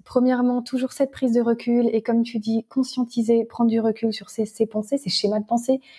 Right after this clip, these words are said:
euh, qui sont pas toujours les, les, les plus, les plus vrais et les plus libérateurs. Et, euh, ensuite, ben, le, l'évitant, lui, son, son chemin, ça va être d'apprendre à co-réguler, d'apprendre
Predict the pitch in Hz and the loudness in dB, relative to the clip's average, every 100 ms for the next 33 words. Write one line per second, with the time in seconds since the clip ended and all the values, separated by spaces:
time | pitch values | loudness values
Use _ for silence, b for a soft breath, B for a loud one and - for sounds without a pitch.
0 | B - 196 185 185 208 214 180 196 196 | B -6 0 0 2 0 0 0 0 2
1 | 196 190 - 190 190 185 196 190 190 190 | 0 0 -2 0 0 2 2 2 0 -2
2 | 240 311 208 208 - 208 196 196 196 196 | -10 -2 -2 -2 -2 -2 0 0 0 2
3 | 208 196 214 233 208 208 - 220 202 - | 0 2 2 2 2 0 0 -2 -2 -4
4 | 190 190 196 190 269 311 B B B B | -2 -2 -2 -2 -2 -4 B B B B
5 | B B 240 240 233 214 - 226 220 302 | B B 2 4 6 4 4 0 0 -2
6 | 294 214 196 190 - - - - - 196 | 0 0 0 -4 -8 -18 -20 -18 -10 -6
7 | 190 185 185 185 180 208 196 220 262 262 | -6 -6 -6 -8 0 2 2 2 2 2
8 | 220 240 262 - 196 190 190 185 - 196 | 4 2 2 -2 -4 -4 -8 -10 -6 -4
9 | - 208 233 208 190 185 190 - 196 190 | 0 2 0 0 0 0 0 -2 -8 -8
10 | - 220 220 208 208 202 - _ _ _ | 0 2 2 2 0 -2 -6 _ _ _
11 | - 196 196 - 220 226 | -4 -2 -2 0 0 0